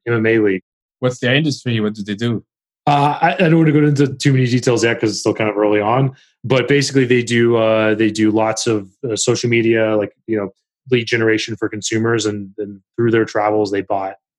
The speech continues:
Speaker 1: they bought a, a fight league, basically.
Speaker 2: Yeah, so that's something worth, worth sharing, right? So you would advise, instead of just going at it very,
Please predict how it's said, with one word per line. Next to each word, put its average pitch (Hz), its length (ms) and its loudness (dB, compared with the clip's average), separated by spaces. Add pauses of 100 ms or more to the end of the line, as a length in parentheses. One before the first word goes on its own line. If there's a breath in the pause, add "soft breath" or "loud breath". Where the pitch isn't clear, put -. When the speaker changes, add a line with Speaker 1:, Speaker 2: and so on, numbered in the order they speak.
(140)
Speaker 1:
they 127 80 -2
bought 101 240 -4
a, 95 320 -8 (120)
a - 120 -20
fight 104 180 -10
league, 92 140 -20 (100)
basically. - 300 -20 (680)
Speaker 2:
Yeah, 90 140 -2
so - 140 -8
that's 101 160 0
something 110 320 0
worth, 90 280 -4 (580)
worth 92 200 -2
sharing, 82 380 -4
right? 110 280 0 (180)
So - 120 0
you 123 160 2
would 160 140 4
advise, 120 640 0
instead 123 260 0
of 123 100 2
just 120 260 2
going 113 220 2
at 107 140 2
it 104 160 0
very, 101 420 0